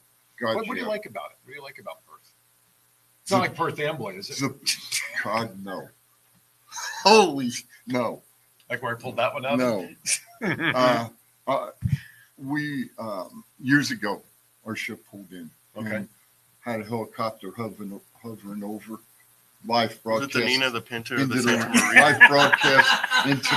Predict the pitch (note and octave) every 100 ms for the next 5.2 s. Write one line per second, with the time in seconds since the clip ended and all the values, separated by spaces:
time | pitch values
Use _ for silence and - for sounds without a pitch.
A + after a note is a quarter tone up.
0 | B2+ B2 B2+ B2+ B2+ B2+ A#2+ - B2 B2
1 | A#2 A#2+ A#2+ A#2 - - - - _ _
2 | _ _ _ _ _ A#2+ A#2+ A2+ - -
3 | _ _ - C#3 C#3 B2 - C#3 C3+ C3+
4 | A#2 - B2 A#2 B2 G#2+ G#2+ A2+ A#2 A2+
5 | A2